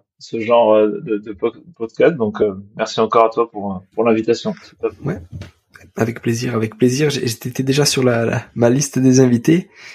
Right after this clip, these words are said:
Speaker 2: et on a un, un copain en commun, Thomas Rosé, justement, qui, qui, à chaque fois que je le recroise, il m'a dit, « Ouais, tu devrais l'interviewer, tout ça. » Donc, j'avais beau lui dire que t'étais déjà sur la liste et que ça allait arriver, mais c'est vrai que <laughs> ça a accéléré encore le truc.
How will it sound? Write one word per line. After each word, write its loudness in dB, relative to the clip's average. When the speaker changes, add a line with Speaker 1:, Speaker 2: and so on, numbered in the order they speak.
Speaker 2:
et 0
on 2
a 2
un, -2
un -8
copain 0
en -2
commun, -2
Thomas 4
Rosé, 2
justement, -4
qui, -6
qui, 4
à 2
chaque -2
fois -2
que 2
je 0
le 4
recroise, 2
il -4
m'a -2
dit, « -2
Ouais, -4
tu -8
devrais -4
l'interviewer, -2
tout -12
ça. » -10
Donc, 0
j'avais 2
beau 4
lui 2
dire 2
que -16
t'étais -2
déjà 0
sur 0
la 2
liste -4
et -2
que -6
ça 0
allait 0
arriver, -2
mais -6
c'est -6
vrai -2
que 2
<laughs> -2
ça 2
a 0
accéléré -2
encore -2
le 0
truc. -14